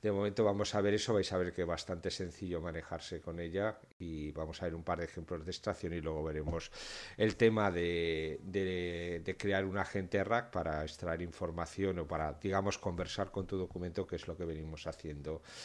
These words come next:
eh, reiteradamente en los últimos vídeos. Bien, os paso aquí, eh, lo que necesitáis para hacer la ejecución de este vídeo en local. Eh, vais a necesitar también una,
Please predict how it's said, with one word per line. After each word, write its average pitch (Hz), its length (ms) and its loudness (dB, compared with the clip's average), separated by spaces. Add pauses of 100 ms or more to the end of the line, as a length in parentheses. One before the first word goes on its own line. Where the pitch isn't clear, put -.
(180)
eh, 90 360 2
reiteradamente 92 800 2
en 92 80 0
los - 180 -4
últimos 69 680 -8
vídeos. - 380 -14 (520)
Bien, 104 200 2
os 95 140 -2
paso 101 920 4
aquí, 98 580 0
eh, 87 280 0
lo 87 100 -4
que 92 100 -2
necesitáis 87 640 -2
para 92 260 2
hacer 95 280 0
la 92 60 2
ejecución 90 540 -2
de 87 100 -2
este 90 360 0
vídeo 90 360 0
en 82 100 -2
local. 123 480 4 (1080)
Eh, 90 640 0 (420)
vais 104 200 2
a 101 60 6
necesitar 98 580 2
también 98 420 2
una, 85 580 0